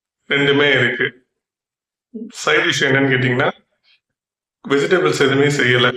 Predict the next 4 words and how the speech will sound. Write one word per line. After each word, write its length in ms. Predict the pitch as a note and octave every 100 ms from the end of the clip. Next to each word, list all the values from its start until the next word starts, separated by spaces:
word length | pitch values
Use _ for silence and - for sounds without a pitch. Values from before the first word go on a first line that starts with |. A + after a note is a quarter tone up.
| -
காய்கறிலாம் 640 | - C#3 C#3 C3 B2+ C3 B2+
கிடையாது, 360 | A#2 A#2+ A#2+ - - B2+
ஆம்லெட். 480 | C3 D3 B2+ - - - - D3 D3 D3 _ _ _ _ _ _
So, 180 | -